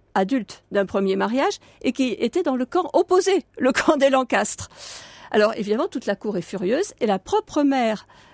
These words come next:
d'Édouard quatre, quand elle apprend ça, dit : « Mais non, mais en fait, mon fils est un bâtard que j'ai eu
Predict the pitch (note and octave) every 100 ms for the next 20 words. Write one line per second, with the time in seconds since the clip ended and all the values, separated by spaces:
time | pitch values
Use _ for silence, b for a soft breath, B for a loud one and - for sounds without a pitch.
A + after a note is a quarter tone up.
0 | - G#3 F#3 G3 - G4 - A#3 A3 G3
1 | - G#3 F4+ C4+ D4 - C4+ F4+ F4 A#3
2 | D#4 - B3+ - E4 A3 G#3 G3+ B3+ G#3+
3 | A3 - - G#3 B3 D#4